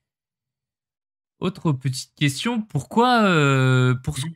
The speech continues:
Speaker 1: pourquoi est-ce qu'on a peur, euh, est-ce qu'on a peur de l'échec ? Enfin, pourquoi est-ce que l'homme, euh, voilà, a peur, euh, a peur de l'échec ?
Speaker 2: Je,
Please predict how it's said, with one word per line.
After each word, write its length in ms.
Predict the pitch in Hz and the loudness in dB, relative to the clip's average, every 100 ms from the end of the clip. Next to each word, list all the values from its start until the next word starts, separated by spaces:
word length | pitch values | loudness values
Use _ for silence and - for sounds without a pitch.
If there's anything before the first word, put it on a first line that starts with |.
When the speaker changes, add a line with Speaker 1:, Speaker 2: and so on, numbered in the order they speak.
| _ | _
Speaker 1:
pourquoi 300 | 156 311 302 | -8 -2 -2
est-ce 140 | 214 | -2
qu'on 160 | 156 139 | 0 0
a 100 | 131 | 0
peur, 380 | 131 175 170 135 | -2 0 2 2
euh, 240 | 131 131 | 2 2
est-ce 140 | 127 | 0
qu'on 120 | - 135 | -2 0
a 100 | 131 | 0
peur 220 | 131 151 | 0 0
de 80 | 139 | 2
l'échec ? 420 | 131 131 156 143 | 0 0 0 -2
Enfin, 340 | - 123 117 110 | -4 -8 -6 -8
pourquoi 400 | 120 - 160 147 | -12 -8 -4 -4
est-ce 140 | 127 | -6
que 80 | - | -4
l'homme, 480 | 123 123 151 156 135 | 0 2 4 4 2
euh, 520 | 120 117 113 110 110 | 0 0 -2 -6 -6
voilà, 480 | 110 123 117 107 101 | -6 -4 -4 -6 -12
a 20 | 98 _ | -14 _
peur, 200 | - 127 113 | -6 -6 -4
euh, 260 | 107 104 | -6 -6
a 40 | 104 _ | -10 _
peur 220 | 143 120 | -4 -2
de 100 | 117 | -2
l'échec ? 560 | 117 113 - 123 _ _ _ _ _ _ _ _ _ _ _ _ _ _ _ _ - - | -4 -4 -6 -10 _ _ _ _ _ _ _ _ _ _ _ _ _ _ _ _ -20 -20
Speaker 2:
Je, 160 | - - | -16 -16